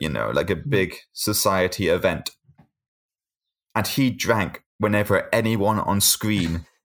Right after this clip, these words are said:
Speaker 1: <laughs> drank, and he got sent to hospital. <laughs> So, we're saying drink responsibly, is what we're saying.
Speaker 2: <laughs> Wow, luckily we didn't play that game with this episode.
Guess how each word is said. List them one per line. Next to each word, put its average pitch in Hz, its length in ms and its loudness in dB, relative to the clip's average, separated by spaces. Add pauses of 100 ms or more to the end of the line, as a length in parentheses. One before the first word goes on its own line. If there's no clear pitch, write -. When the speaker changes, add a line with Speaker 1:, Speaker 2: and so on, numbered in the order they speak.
(100)
Speaker 1:
<laughs> - 300 -20
drank, 90 460 -2 (140)
and 92 220 -2
he 113 200 -2
got 98 240 4
sent 107 360 0
to 113 40 0
hospital. - 520 0 (280)
<laughs> - 680 -4 (1400)
So, 135 420 0 (320)
we're 170 80 0
saying 165 400 2
drink 190 360 -2
responsibly, 175 800 -2 (840)
is 120 160 2
what 127 260 0
we're 190 80 6
saying. - 280 4 (1700)
Speaker 2:
<laughs> 196 160 -2 (1000)
Wow, 120 260 0
luckily 131 320 0
we 113 140 -2
didn't - 180 -4
play 101 160 -6
that - 220 -8
game 104 180 -6
with - 140 -8
this - 180 -4
episode. - 580 -6